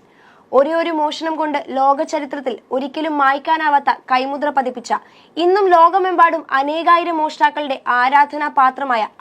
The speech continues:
ആൽബർട്ട് സ്പെഗാരി. ആൽബർട്ട് സ്പെഗാരി നടത്തിയ കുപ്രസിദ്ധമായ സൊസൈറ്റി ജനറൽ ബാങ്ക്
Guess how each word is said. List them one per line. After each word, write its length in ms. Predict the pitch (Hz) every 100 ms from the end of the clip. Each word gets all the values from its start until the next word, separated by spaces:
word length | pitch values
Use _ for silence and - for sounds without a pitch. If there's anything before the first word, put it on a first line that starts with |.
| -
ആൽബർട്ട് 480 | 233 240 247 247 -
സ്പെഗാരി. 440 | 220 202 196 196 - _ _ _ -
ആൽബർട്ട് 460 | - 320 359 370 -
സ്പെഗാരി 380 | - 349 339 349
നടത്തിയ 340 | 339 320 403 - -
കുപ്രസിദ്ധമായ 680 | 269 247 302 320 269 311 294 262 -
സൊസൈറ്റി 480 | - 269 294 294 320 262
ജനറൽ 300 | 269 269 269
ബാങ്ക് 260 | 254 269